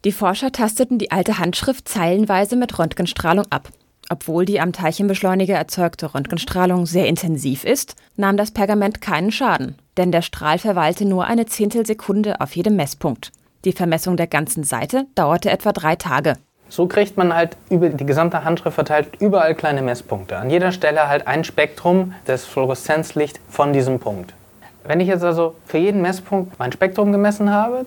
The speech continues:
Speaker 2: und sage ich, okay, ich nehme jetzt ein Auswerteprogramm für vorgegebene Elemente, zum Beispiel Calcium, Eisen, Kupfer,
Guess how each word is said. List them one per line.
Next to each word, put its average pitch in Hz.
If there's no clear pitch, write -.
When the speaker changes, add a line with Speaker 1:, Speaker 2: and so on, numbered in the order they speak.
Speaker 2:
und 147
sage 151
ich, 139
okay, 170
ich -
nehme 180
jetzt 175
ein 135
Auswerteprogramm 185
für 143
vorgegebene 147
Elemente, 131
zum 151
Beispiel 117
Calcium, 165
Eisen, 135
Kupfer, 135